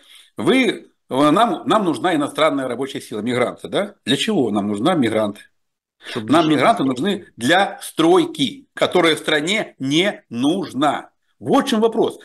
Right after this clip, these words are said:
Speaker 1: Мы привлекаем нужных мигрантов на производство нам ненужных квартир. Вся проблема, вот,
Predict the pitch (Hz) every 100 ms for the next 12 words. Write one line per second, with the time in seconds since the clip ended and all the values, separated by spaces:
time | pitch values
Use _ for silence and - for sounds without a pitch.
0 | - - 180 170 175 180 208 160 131 117
1 | 180 160 127 - 131 180 294 247 101 _
2 | _ _ _ _ _ _ - - 165 165
3 | 170 151 269 - 165 240 156 147 185 202
4 | 220 - 202 214 107 85 _ _ _ _
5 | _ _ _ _ _ _ _ _ - -
6 | 226 226 226 214 185 175